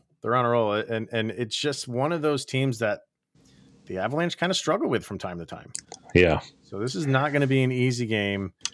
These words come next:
Speaker 1: Uh, and it's always fun when, when McDavid comes to town to get matched up with MacKinnon, and, uh, we'll see how this thing goes.
Speaker 2: Yeah, this is going to be a heavyweight fight. This is,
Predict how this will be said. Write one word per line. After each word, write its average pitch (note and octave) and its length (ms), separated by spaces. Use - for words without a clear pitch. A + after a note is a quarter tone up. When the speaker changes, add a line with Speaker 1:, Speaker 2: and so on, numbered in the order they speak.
Speaker 1:
Uh, F#2+ 480
and F#2+ 260
it's G2+ 240
always A2+ 220
fun A2 320
when, G#2 240
when G2+ 180
McDavid G2+ 460
comes F2+ 220
to F2+ 60
town F#2 240
to F2+ 40
get F#2 260
matched F#2 280
up - 100
with F2+ 100
MacKinnon, F2+ 540
and, E2+ 460
uh, E2 300
we'll G2 100
see - 160
how F2 140
this E2 160
thing E2 180
goes. D2+ 360
Speaker 2:
Yeah, G#2 100
this A#2+ 320
is B2+ 140
going A#2 240
to - 120
be G#2+ 260
a - 20
heavyweight G#2 560
fight. G2 380
This A#2+ 200
is, A2+ 320